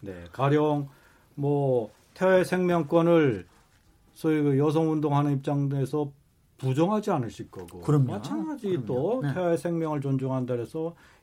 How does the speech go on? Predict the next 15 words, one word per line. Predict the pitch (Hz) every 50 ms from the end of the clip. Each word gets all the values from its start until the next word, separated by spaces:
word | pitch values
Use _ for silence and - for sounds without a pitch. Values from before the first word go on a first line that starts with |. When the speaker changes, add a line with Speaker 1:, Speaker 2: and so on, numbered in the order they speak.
| _ 127
Speaker 1:
여성의 | 120 117 - 143 147 156 160 147
자기결정권 | - 131 131 127 123 127 123 117 - - 120 117 110 - 113 104 92 85 82 - _ _ _ _ _ _ -
역시 | 117 110 - 156 143
경시 | - 127 117 123 131 131 170
안 | 170 156 123
하고요. | 107 90 87 85 85 131 160 185 165 113 87 -
Speaker 2:
네. | 147 139 - - - _ _ _ _ _ _ _ _
Speaker 1:
문제, | - 143 131 139 165 196 208 214 208 196 202 190 180 151 131 - - _ _
뭐 | - 139 131
좀 | - 135 117 113
이게 | 117 147 175 175 175 -
불행이, | - - - 113 123 127 139 151 180 190 190 180 170 165 - _
불행이라기보다 | - 123 127 143 147 156 151 156 147 147 143 143 135 143 143
문제 | 123 107 107 120 135 135 139 180 208
씨앗은 | 196 - 220 185 156 139 139 180 185 160 131